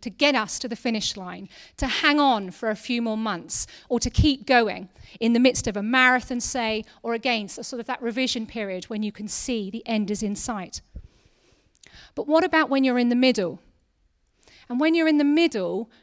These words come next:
you can't see where you started from. You've lost sight of that vision and purpose and naivety that you maybe started off with. And yet, you still can't see the end. You know that if you keep going,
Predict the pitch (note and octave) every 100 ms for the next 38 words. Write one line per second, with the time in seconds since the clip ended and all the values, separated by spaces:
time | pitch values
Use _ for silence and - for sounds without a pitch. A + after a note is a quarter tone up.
0 | - C4 C4 - D4+ C4+ - - - D4+
1 | G3+ G#3+ A3+ _ G#3+ C4 C4 B3 B3 -
2 | - C#4+ B3+ A#3 - G3+ F3 E3+ _ _
3 | B3+ C4 C#4+ - - F4 C#4 F#3+ - -
4 | - - A#3 G#3+ B3 A3+ C#4 - F#3 F3+
5 | - - A3 - C4+ C4 C4 F3+ - A3+
6 | A3 A3+ B3 B3 A#3 - F#3 G#3+ A3 A3
7 | A3+ A3+ - A3 G#3 A3+ A3+ - E3+ -
8 | _ _ _ _ _ - - A#3+ A#3 D4+
9 | E4+ G#3 A#3+ B3+ - D4 C#4+ C#4+ B3 -
10 | C4 A#3 B3+ G3+ F3+ - _ - _ _
11 | _ _ _ _ - - C4 D4 E4+ G4
12 | F#4+ E4 D4+ D4+ D4+ A3 C#4 C4+ F3+ G#3+